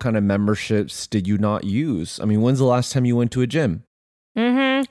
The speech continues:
Speaker 2: Let me say this for y'all. I, uh, have shared in Insta stories before just my need to exercise because I am a better mom and a better <laughs> wife and a better friend if I exercise at least four times a week.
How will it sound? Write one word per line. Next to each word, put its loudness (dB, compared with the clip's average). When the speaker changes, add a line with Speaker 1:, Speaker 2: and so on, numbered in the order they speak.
Speaker 2:
Let 0
me -2
say 0
this -4
for -8
y'all. -4
I, -2
uh, -2
have -4
shared -4
in -2
Insta 0
stories -4
before -4
just -6
my -2
need 0
to -8
exercise -6
because -6
I -4
am -4
a -6
better -2
mom 2
and -4
a -2
better -2
<laughs> 0
wife 2
and -2
a -2
better -2
friend -2
if -4
I -4
exercise -8
at -4
least 0
four -4
times -6
a -10
week. -14